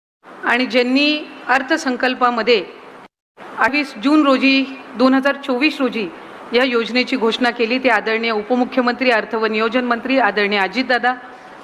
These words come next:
व्यासपीठावर उपस्थित असणाऱ्या सन्मान्य उपसभापती नीलमताई,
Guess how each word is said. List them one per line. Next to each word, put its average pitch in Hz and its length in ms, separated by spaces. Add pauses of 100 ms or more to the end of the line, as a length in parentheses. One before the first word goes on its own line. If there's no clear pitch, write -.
(640)
व्यासपीठावर 247 480
उपस्थित 254 400
असणाऱ्या 262 460
सन्मान्य 226 680 (260)
उपसभापती 254 800 (260)
नीलमताई, 254 540